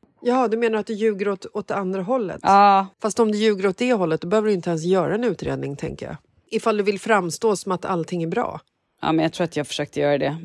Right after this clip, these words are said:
Speaker 2: Idiot.
Speaker 1: Ja, det var ju idiotiskt. Eh,
Speaker 2: Mm.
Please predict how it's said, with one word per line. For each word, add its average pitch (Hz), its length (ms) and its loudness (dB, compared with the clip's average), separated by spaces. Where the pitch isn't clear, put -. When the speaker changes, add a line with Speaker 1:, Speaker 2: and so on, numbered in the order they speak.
Speaker 2:
Idiot. 151 560 -4
Speaker 1:
Ja, 196 380 -4
det 196 60 -6
var 185 100 -4
ju 175 100 -4
idiotiskt. 170 760 -6
Eh, 170 300 -4
Speaker 2:
Mm. - 460 -4